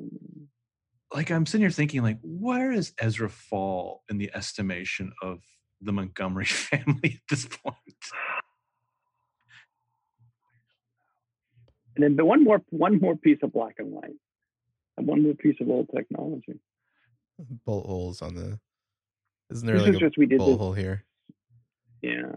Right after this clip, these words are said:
Speaker 2: we
Speaker 3: Yeah.
Speaker 2: did this in, like, a couple of hours. Just put the, some, some set pieces in a, in a nondescript place. And
Speaker 1: And you have, like, the tel-, it ends at the telegram, right?
Speaker 2: Yeah. It's had to be an A message, so.
Speaker 1: Yeah,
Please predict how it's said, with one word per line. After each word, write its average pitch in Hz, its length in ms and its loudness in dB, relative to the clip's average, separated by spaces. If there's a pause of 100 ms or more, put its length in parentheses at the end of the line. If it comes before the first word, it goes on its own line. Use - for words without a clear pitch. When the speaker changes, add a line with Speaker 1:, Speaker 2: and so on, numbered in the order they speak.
(200)
Speaker 2:
we 143 80 6
Speaker 3:
Yeah. 139 60 4
Speaker 2:
did 139 120 4
this 123 120 -2 (260)
in, - 540 -6
like, - 320 -4
a - 120 -12
couple - 220 -8
of - 80 -6
hours. 104 380 -8 (200)
Just 92 200 -10
put - 120 -12
the, - 140 -10 (180)
some, - 300 -12 (100)
some 190 200 -10
set - 160 -10
pieces - 360 -10 (720)
in - 140 -12
a, - 300 -16
in 110 120 -12
a 107 40 -14
nondescript - 600 -12
place. - 180 -10 (120)
And 131 120 -12 (580)
Speaker 1:
And - 20 -4
you 131 80 4
have, 139 100 4
like, 123 100 0
the 120 80 -14
tel-, - 180 -6
it 117 100 0
ends 151 180 4
at - 60 -10
the 117 60 -14
telegram, 107 420 -2
right? 92 240 -6 (580)
Speaker 2:
Yeah. - 140 4 (1600)
It's - 160 -4 (160)
had 113 120 -8
to 113 60 -4
be 123 100 0
an 151 140 -2
A 180 80 -2
message, - 460 -6
so. - 140 -12 (100)
Speaker 1:
Yeah, 95 220 -2